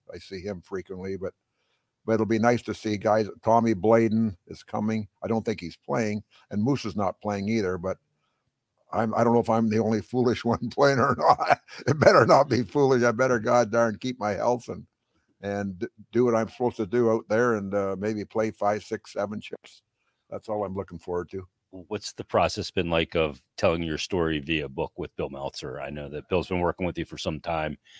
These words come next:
Speaker 2: What's that process been like for you? I
Speaker 1: Uh,
Speaker 2: imagine pretty
Speaker 1: eh,
Speaker 2: cathartic.
Speaker 1: wh-, what a, you know, what an ex-,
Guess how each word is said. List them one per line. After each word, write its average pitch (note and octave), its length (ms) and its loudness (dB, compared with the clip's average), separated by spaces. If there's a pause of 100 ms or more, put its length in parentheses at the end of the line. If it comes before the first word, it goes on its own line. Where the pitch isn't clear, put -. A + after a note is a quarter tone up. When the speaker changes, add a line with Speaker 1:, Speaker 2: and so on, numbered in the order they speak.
(160)
Speaker 2:
What's G2+ 180 0
that F2+ 180 6
process E2 400 -2
been D#2+ 200 -4
like D2 180 -6
for D2+ 160 -6
you? C#2 260 -8
I C3+ 300 10
Speaker 1:
Uh, B2+ 60 10
Speaker 2:
imagine F#2+ 320 6
pretty F#2 180 2
Speaker 1:
eh, - 40 -2
Speaker 2:
cathartic. F2 380 4
Speaker 1:
wh-, C#3 220 2
what D3+ 160 10
a, C#3+ 140 8
you C#3 160 8
know, C#3 160 10
what D3 220 6
an C#3 100 2
ex-, - 180 -4